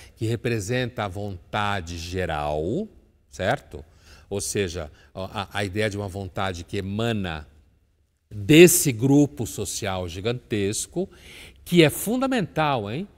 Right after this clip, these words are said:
Não, eh, dessa Assembleia não faz parte elementos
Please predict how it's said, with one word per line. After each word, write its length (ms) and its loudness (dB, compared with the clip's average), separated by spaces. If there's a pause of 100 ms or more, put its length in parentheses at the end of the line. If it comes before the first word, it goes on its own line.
(1040)
Não, 580 0
eh, 460 -4
dessa 420 2
Assembleia 720 -2 (260)
não 160 0
faz 320 -2
parte 480 -2
elementos 800 -2